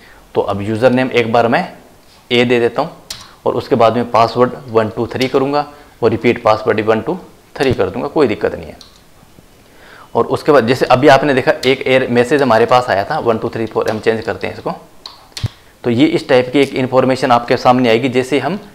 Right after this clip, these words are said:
confirmation password में मांगे। तो ये कह रहा है भी आपका जो पासवर्ड आपने जो भी note किया है उस password को आप कहीं पे note करके रख लिए, otherwise आपका data loss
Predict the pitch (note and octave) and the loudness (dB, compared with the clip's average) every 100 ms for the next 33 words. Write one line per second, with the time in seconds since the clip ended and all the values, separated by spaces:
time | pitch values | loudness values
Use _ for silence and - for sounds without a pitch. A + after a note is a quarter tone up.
0 | - - - B2+ A#2+ C3 C3 D3 B2+ A2+ | -20 -20 0 0 2 0 0 -2 2 2
1 | A2 A#2 B2 G#2+ G2+ B2+ C3+ C3+ C#3 A2 | 2 0 2 0 0 -2 -2 -4 0 0
2 | G#2+ B2 - G#2+ G#2+ - C3+ C#3 C#3+ A2 | 2 -2 -2 2 2 2 0 0 0 2
3 | G2+ - C3+ - A#2+ C3 B2+ G#2+ C3 D#3 | 0 0 0 2 2 2 -4 0 0 0
4 | B2+ A#2 A#2 - A2+ G#2 - A#2 G#2+ - | 0 -2 -4 -6 0 0 0 0 0 -2
5 | - - - D3 - A#2 A#2+ A#2 A2+ A2+ | -20 -20 -2 -2 2 2 2 2 0 0
6 | C3+ - G#2 - G#3 - - - _ _ | -2 2 2 2 -4 -10 -20 -20 _ _
7 | A#2+ A2 A#2+ A2 A2+ - C3 C3 A2 B2 | -2 0 -2 0 0 0 0 0 0 -2
8 | C#3 - A#2 A2+ B2 A#2+ G#2 A2 A#2+ G#2+ | -4 0 2 4 2 2 0 0 0 2
9 | G#2 A#2+ A2 A2+ A#2+ | 2 0 2 0 0